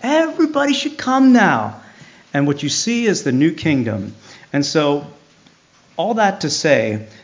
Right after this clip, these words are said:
that here in this passage, when you start reading, "Comfort ye,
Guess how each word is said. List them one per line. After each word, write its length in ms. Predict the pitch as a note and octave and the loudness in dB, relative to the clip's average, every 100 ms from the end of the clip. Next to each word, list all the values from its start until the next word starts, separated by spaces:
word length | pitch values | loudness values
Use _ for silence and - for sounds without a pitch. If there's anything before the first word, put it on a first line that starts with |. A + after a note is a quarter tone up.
| - | -8
that 160 | B2 B2+ | -6 -4
here 320 | - G3+ G3+ | -2 2 2
in 180 | - C#3+ | 2 0
this 180 | D3+ - | 0 -4
passage, 520 | - B2+ A#2 G2+ G2+ | -4 -2 -2 -6 -6
when 140 | A2+ | -4
you 60 | G3 | -2
start 320 | - B3 A3+ | -4 -6 -4
reading, 360 | E3 C3 G#2+ G#2+ | -2 -2 -2 -6
"Comfort 500 | - D3 - - | -8 -10 -10 -14
ye, 120 | - | -14